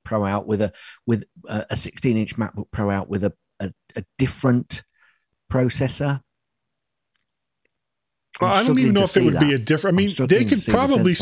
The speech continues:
Speaker 2: still
Speaker 1: behind that.
Speaker 2: get away with using the M one and call it a MacBook Pro by having more ports.
Speaker 1: Yeah.
Speaker 2: You know, the, the
Speaker 1: Yeah,
Speaker 2: two
Speaker 1: but
Speaker 2: ports
Speaker 1: I'm
Speaker 2: that the
Speaker 1: not
Speaker 2: current one has is, is
Speaker 1: I'm struggling. I'm str-,
Speaker 2: That's
Speaker 1: I'm s-,
Speaker 2: kinda
Speaker 1: this
Speaker 2: weak.
Speaker 1: is, you know, this is,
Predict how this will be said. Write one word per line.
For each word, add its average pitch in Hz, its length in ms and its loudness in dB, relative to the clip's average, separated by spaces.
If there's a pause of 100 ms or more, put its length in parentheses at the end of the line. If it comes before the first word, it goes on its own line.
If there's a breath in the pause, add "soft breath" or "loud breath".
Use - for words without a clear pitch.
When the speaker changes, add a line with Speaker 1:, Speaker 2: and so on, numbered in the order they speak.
Speaker 2:
still - 0 - (120)
Speaker 1:
behind 139 40 -2
that. - 40 -10
Speaker 2:
get 160 100 4
away 151 260 2
with 127 200 0
using 127 420 2
the 117 140 -2
M 107 220 0
one 110 460 -2 (880)
and 139 220 2
call 180 260 4
it 135 60 2
a 127 40 2
MacBook 127 520 0
Pro 123 540 2 (160)
by 127 300 0
having 127 560 2
more 123 180 2
ports. 156 600 0
Speaker 1:
Yeah. 156 400 -2 (100)
Speaker 2:
You 160 80 2
know, 120 160 2
the, 123 220 0
the 135 200 0
Speaker 1:
Yeah, 147 100 2
Speaker 2:
two 143 60 4
Speaker 1:
but 131 180 2
Speaker 2:
ports 175 260 4
Speaker 1:
I'm 127 60 0
Speaker 2:
that 139 120 2
the 147 60 2
Speaker 1:
not - 60 -2
Speaker 2:
current 160 280 2
one 127 140 2
has 123 360 2
is, 110 340 0
is 113 440 0
Speaker 1:
I'm 165 100 2
struggling. 156 520 2
I'm 135 120 0
str-, - 200 -4
Speaker 2:
That's 139 120 0
Speaker 1:
I'm 170 60 2
s-, 170 80 4
Speaker 2:
kinda 156 140 2
Speaker 1:
this 123 100 6
Speaker 2:
weak. 120 80 4
Speaker 1:
is, 170 180 0
you 175 80 2
know, 151 140 4
this 151 240 0
is, 143 120 -2